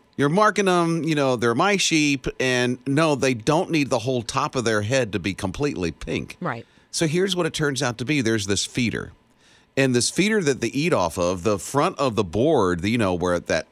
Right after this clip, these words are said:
Speaker 1: that holds the feeder and the sheep have to put their head down and eat like this, the, the top of their head is rubbing up against the board. The board is red. There's something wrong with it, and it's turned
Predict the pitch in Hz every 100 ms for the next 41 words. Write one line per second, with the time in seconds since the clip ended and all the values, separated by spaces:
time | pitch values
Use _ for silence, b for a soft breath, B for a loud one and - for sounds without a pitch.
0 | - 87 85 104 95 87 - 95 90 107
1 | 85 71 69 - 85 80 - - 76 78
2 | 76 98 82 76 73 73 - 101 90 73
3 | 71 113 151 - - B B B B -
4 | 127 123 123 117 - 120 175 180 123 113
5 | 95 110 151 95 90 - 110 90 92 120
6 | 147 127 117 110 95 92 82 - 107 220
7 | 135 57 - b b b b 127 113 139
8 | 135 120 107 180 233 65 60 b b b
9 | _ 151 - - 165 160 135 151 247 240
10 | 143 123 143 - 147 - - - 156 139
11 | 127